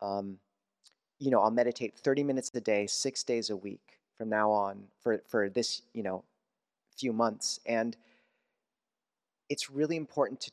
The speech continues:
take those moments when you get a breath of air and when your head's above the water – and you see things clearly, is steer your life from those points and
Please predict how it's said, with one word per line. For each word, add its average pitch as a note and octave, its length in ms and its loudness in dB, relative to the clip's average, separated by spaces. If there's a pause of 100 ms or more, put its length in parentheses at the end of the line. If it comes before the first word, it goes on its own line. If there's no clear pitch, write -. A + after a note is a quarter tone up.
take C#3+ 260 -6
those B2+ 200 0
moments A#2+ 520 2
when A#2 240 0
you A#2 80 -2
get A2+ 180 0
a A2 60 -2
breath A2 400 -2
of A2 100 -8 (120)
air G2+ 420 0 (100)
and G#2+ 300 -6
when A#2 160 0
your G#2+ 120 -2
head's A#2 280 -2
above A2 260 0
the A2 80 -4
water – G2 460 0 (540)
and C#3 100 0
you A#2+ 80 -2
see C#3+ 240 -2
things B2 300 -4
clearly, A#2 480 -2
is A2+ 180 -2
steer C#3 340 0
your C#3+ 140 4
life A2+ 240 4
from G#2+ 300 -6
those A2+ 280 2
points G#2+ 560 -4
and G#2+ 280 -2